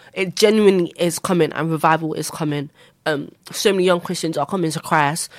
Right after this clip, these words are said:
So many people, not even young Christians, so many Christians, so many people are coming to Christ. It's just so, so, so beautiful to see. So yeah, it's called Anov-, Anaviosi. Anov-,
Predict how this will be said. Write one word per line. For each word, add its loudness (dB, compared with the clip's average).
So 2
many 4
people, -2
not 6
even 2
young 4
Christians, -2
so 4
many 0
Christians, -4
so 4
many 2
people -4
are -2
coming -4
to -8
Christ. 0
It's -6
just -2
so, 2
so, 0
so 0
beautiful -6
to -6
see. -4
So 0
yeah, 2
it's -4
called 2
Anov-, 0
Anaviosi. -2
Anov-, -4